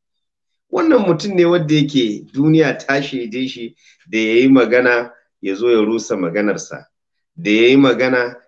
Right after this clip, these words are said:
ya zo ya ƙaryata maganarsa. A farko ga abin da ka faɗa duniya ta shaida, cewa tun da annabi ya sa, sahabbai suka sa, amma bai yi umarni a yi ba, saboda haka al'ada ne.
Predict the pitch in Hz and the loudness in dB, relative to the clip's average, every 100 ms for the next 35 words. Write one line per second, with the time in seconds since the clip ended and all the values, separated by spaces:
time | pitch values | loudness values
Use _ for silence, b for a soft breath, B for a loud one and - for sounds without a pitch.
0 | - 101 104 127 117 127 143 139 - 123 | -8 -6 -2 -2 -2 -2 0 0 -2 -4
1 | 110 95 98 80 - - _ _ _ - | -4 -4 -6 -8 -16 -20 _ _ _ -10
2 | 165 233 233 262 220 175 143 160 139 135 | -4 -4 -2 -2 0 0 2 2 0 -2
3 | 135 127 120 113 120 131 120 98 104 101 | -4 -2 0 -2 0 0 0 -2 -6 -6
4 | 90 78 113 151 _ _ _ _ _ _ | -8 -6 -6 -8 _ _ _ _ _ _
5 | - 120 104 101 123 123 - 90 107 110 | -6 -2 -2 -4 -6 -6 -6 -4 -2 -2
6 | 98 95 135 123 - - - - 95 104 | -4 -4 -6 -6 -8 -20 -18 -10 -8 -6
7 | 139 135 - 131 - - 80 98 135 156 | -6 -6 -4 -6 -8 -12 -8 -4 -4 -4
8 | - - 107 80 85 - 104 110 165 - | -6 -6 -8 -6 -6 -4 -2 -2 -2 -4
9 | B B - 131 123 120 139 156 156 151 | B B -4 -2 0 -2 -2 -2 0 0
10 | 190 175 98 71 | -2 -2 -4 -8